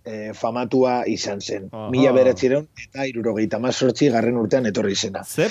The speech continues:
Speaker 2: polita,
Speaker 1: Beraz.
Speaker 2: eh, ordenadorearen historia zortzi pausutan, lehendabiziko pausu eman zuen, gora ezagun, mila seiehun eta berrogeita bigarren urtean Pascalek bere kalkulagailuarekin soilik batuketak egiten zituen,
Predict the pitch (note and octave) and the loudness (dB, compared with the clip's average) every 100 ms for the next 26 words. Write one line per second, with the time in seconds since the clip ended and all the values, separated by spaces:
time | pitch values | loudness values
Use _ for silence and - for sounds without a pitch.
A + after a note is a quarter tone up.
0 | - G3 B2+ B2 A#2 B2 A#2 G2+ G2 A#2+ | 2 4 4 4 4 6 6 4 -2 -2
1 | A#2+ A#2+ C3+ C3+ C3+ C3+ D#3+ G3 G3+ G3 | 0 0 2 4 4 4 0 0 0 0
2 | F#3+ F#3+ F#3+ F#3 F#3 E3 - G3+ G#3 D#3+ | 0 0 2 2 2 0 0 -2 -2 0
3 | G3 G3+ - G#3 E3 G3+ G3 C#3+ B2+ F3+ | -2 -4 -6 -4 0 0 0 -2 0 0
4 | D#3+ A#2+ C#3 F3 - F3 D#3+ F3 - D#3+ | 0 0 0 0 0 0 2 0 0 0
5 | D#3+ - E3 D3 - - - _ - B2+ | 0 4 2 2 -6 -20 -20 _ -2 0
6 | C#3 D3+ C#3+ B2 C#3+ D3+ C#3+ - C3+ D3+ | 2 2 2 2 2 2 0 0 2 2
7 | C#3+ B2+ A2+ B2 B2 A#2+ C3+ C#3 C3+ B2+ | 2 0 0 0 0 0 2 2 0 0
8 | C3+ B2 - A#2+ A#2+ - E3+ D#3+ E3 C3+ | 2 0 0 0 -2 -2 0 0 0 0
9 | C#3 C3+ C#3 B2+ B2 A#2+ F3+ C#3 B2 D3+ | 0 0 2 4 4 2 4 4 2 2
10 | C3+ A#2+ C#3+ F3+ - - F#3 F3 C3+ A#2+ | 2 2 2 0 -4 -4 -2 -2 -2 -2
11 | A2+ F3+ D#3+ B2 B2 B2+ B2+ A#2+ B2+ D#3 | -2 -2 -2 0 -2 -2 -2 -2 -2 0
12 | G3 B3 | 0 -2